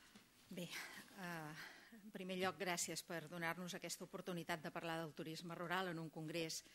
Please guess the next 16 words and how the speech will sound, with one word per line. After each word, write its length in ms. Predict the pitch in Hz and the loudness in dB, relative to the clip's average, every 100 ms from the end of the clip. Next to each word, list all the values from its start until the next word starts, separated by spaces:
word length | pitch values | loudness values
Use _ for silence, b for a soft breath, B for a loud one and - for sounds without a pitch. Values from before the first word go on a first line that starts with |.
| b b b - | b b b -2
que 80 | 185 | 2
està 160 | 202 | 6
orientat 380 | 190 180 180 180 | 6 6 4 2
a 40 | 180 | 0
parlar 260 | 170 175 175 | 4 4 6
de 80 | 170 | 4
les 160 | 170 175 | 4 2
masies, 540 | 156 208 220 202 175 | 2 4 4 4 2
del 100 | 165 | -2
seu 200 | - 170 | -2 -2
passat 420 | - - 190 185 - - - - - - | -2 2 4 4 2 -10 -18 -18 -16 -14
i 60 | 160 | -6
també 180 | 175 175 | -2 0
del 140 | 160 | 0
seu 160 | - 165 | -2 -4
futur. 320 | 175 240 | -2 0